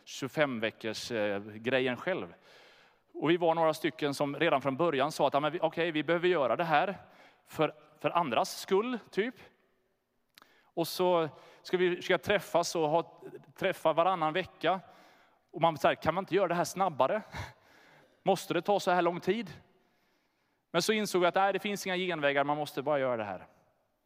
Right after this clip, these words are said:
Det tog inte speciellt många veckor i den där stegprogrammet, där jag bara insåg, det här är ju inte för andras skull. Det här är ju så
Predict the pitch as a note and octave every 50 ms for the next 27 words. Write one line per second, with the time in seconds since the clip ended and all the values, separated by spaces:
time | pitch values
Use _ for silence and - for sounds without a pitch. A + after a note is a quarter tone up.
0 | _ _ _ - - _ _ _ _ _ _ _ _ _ _ _ _ _ - F3
1 | - - C#4+ A#3 A#3+ B3 G3 F#3 D#3 - F#3+ - - G#3 D#3+ - F3+ F#3+ G3 E3
2 | D3+ C#3+ E3 F3 - - - - - A#2 A#2+ C3 D3+ D#3+ E3+ D#3 B2 G#2 G2 G2
3 | F#2 - - - _ _ _ _ _ - - - - - E3 D3 A2+ G2+ F#2 F#2
4 | F2+ - - _ _ _ _ - A#2+ A2+ G#2+ G#2+ G2 F#2 F2+ G2 C#3 - - -
5 | - - - _ _ _ _ _ _ _ _ _ _ _ _ _ _ _ _ _
6 | _ _ _ _ _ _ _ _ _ _ - E3 E3 C#3 B2 C#3+ C3+ C3 - -
7 | D#3 D#3+ C#3+ F3 - - - - B2+ C3+ A2+ F#2 F2+ - - _ _ - A#2+ C#3
8 | D3+ C3 A#2 G#2+ G2+ G#2 G2+ - - _ _ - D3+ D3 C3 G#2 E2+ E2 - _
9 | _ - C#3 C#3 G#2 - - _ _ _ _ _ _ _ _ _ - - - -
10 | - A#2+ A#2+ A2+ F#2+ F2 F2+ F2 - - - E2 - - - - _ _ _ _
11 | _ _ _ _ _ _ _ _ _ _ _ _ _ _ _ _ _ _ _ _
12 | _ _ _ _ _ _ _ - D3 C#3 B2+ D3 C#3+ B2+ B2 A2+ G#2 G2 - -
13 | - A#2 G#2+ F#2 E2+